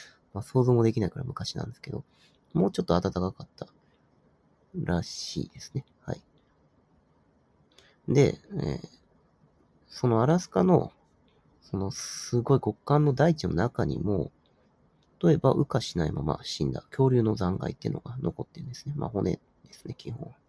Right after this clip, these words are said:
で、つまりこれどういうことかっていうと、まあ、まんまなんですけど、寒いとこも、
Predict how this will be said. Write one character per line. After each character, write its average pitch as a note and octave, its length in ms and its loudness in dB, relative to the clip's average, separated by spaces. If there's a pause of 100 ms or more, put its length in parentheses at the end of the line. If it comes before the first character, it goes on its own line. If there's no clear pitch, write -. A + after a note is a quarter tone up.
(1800)
で、 A#2+ 280 4 (540)
つ - 100 -4
ま G#3 80 6
り A2 80 2
こ G#2 100 2
れ G2 60 2
ど C3+ 140 6
う C3 60 8
い - 0 -
う G2 40 4
こ D#2 120 -2
と E2+ 80 -2
か D#2 80 0
っ - 40 -6
て - 120 -8
い - 20 0
う - 40 -2
と、 F2 180 -4 (280)
ま G#2 120 0
あ、 - 20 -2
ま G#2 140 2
ん C3 80 4
ま B2 80 6
な D#2 100 0
ん C2+ 60 -4
で - 40 -12
す - 120 -18
け - 100 -6
ど、 E2+ 160 0
寒 F3+ 240 4
い F3+ 60 2
と - 100 -2
こ - 80 -4
も、 E3 100 -4